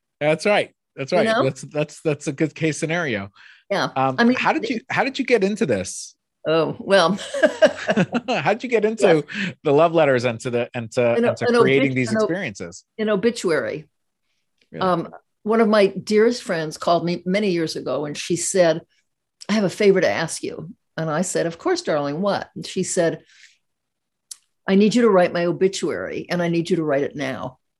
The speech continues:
Speaker 1: Wow.
Speaker 2: She wasn't sick. She's gonna outlive the cockroaches, God willing.
Speaker 1: <laughs>
Speaker 2: And,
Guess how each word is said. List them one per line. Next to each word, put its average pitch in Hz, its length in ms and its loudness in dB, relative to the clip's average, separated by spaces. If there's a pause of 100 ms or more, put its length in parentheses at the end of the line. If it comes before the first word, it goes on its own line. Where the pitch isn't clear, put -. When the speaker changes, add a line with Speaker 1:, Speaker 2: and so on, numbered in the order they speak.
(500)
Speaker 1:
Wow. - 280 -16 (960)
Speaker 2:
She - 140 -6
wasn't 240 260 4
sick. 151 240 0
She's - 200 -2
gonna 208 140 4
outlive 170 340 0
the 185 80 -8
cockroaches, 175 640 -2
God 143 220 -2
willing. 143 420 -4 (360)
Speaker 1:
<laughs> 220 40 -10 (560)
Speaker 2:
And, 180 260 2